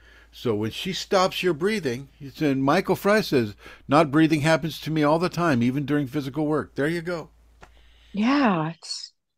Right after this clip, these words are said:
Speaker 1: It's a good
Speaker 2: Yeah, <laughs> I,
Speaker 1: thing.
Speaker 2: I
Speaker 1: It's a
Speaker 2: get it. It's, it's, it's like I
Speaker 1: positive
Speaker 2: stop
Speaker 1: thing.
Speaker 2: breathing, and it's like, "Oh my God,
Speaker 1: Now, that would be
Speaker 2: not
Speaker 1: an
Speaker 2: breathing."
Speaker 1: ascension. That would be an asc-, a Kundalini ascension symptom.
Speaker 2: Okay, perfect.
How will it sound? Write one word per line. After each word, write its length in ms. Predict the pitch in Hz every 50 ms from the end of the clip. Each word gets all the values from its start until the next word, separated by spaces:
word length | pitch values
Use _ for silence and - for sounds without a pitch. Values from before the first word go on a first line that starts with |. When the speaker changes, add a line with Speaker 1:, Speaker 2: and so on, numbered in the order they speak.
| _ -
Speaker 1:
It's 180 | - - -
a 40 | 120
good 300 | 90 - - 240 226 233
Speaker 2:
Yeah, 80 | - -
<laughs> 60 | -
I, 100 | 277 262
Speaker 1:
thing. 100 | - 277
Speaker 2:
I 100 | 254 269 254
Speaker 1:
It's 20 | -
a 60 | 254
Speaker 2:
get 100 | 269 285
it. 160 | 226 185 170 175
It's, 240 | 190 - - -
it's, 300 | 285 240 - - - - - - - _ _ _ _ _ -
it's 120 | 254 - 285
like 140 | 269 -
I 80 | 240 247
Speaker 1:
positive 0 |
Speaker 2:
stop 340 | 262 156 160 302 302 208 202 - 240
Speaker 1:
thing. 180 | 277 370 -
Speaker 2:
breathing, 260 | 220 180 165 165 170 165
and 160 | 233 233 208 202
it's 180 | 214 208 -
like, 180 | 240 214 214 - _ _ -
"Oh 60 | 208
my 120 | 233 277 285 - -
God, 180 | 165 147 135
Speaker 1:
Now, 140 | 131 117 104 - _ - - _ _
that 200 | 151 143 165 196
would 140 | 190 147 113
be 120 | 123 139
Speaker 2:
not 40 | 127
Speaker 1:
an 60 | 120
Speaker 2:
breathing." 20 | 117
Speaker 1:
ascension. 480 | 269 240 - 131 113 98 - - - -
That 160 | 135 151 165
would 140 | 165 139 123
be 100 | 131 123
an 80 | 117 110
asc-, 300 | 107 98 - 131 117 101
a 60 | 101
Kundalini 600 | - - 151 151 131 127 117 117 117 110 107 107
ascension 540 | 98 - - 123 110 95 - - 101 92 82
symptom. 640 | - - - 90 82 - - 82 - - 98 107 - _ _ _ _ _ _ _
Speaker 2:
Okay, 300 | - 208 202 - 190 170 - _ _ _ _ _
perfect. 440 | - - 226 - - 180 180 - _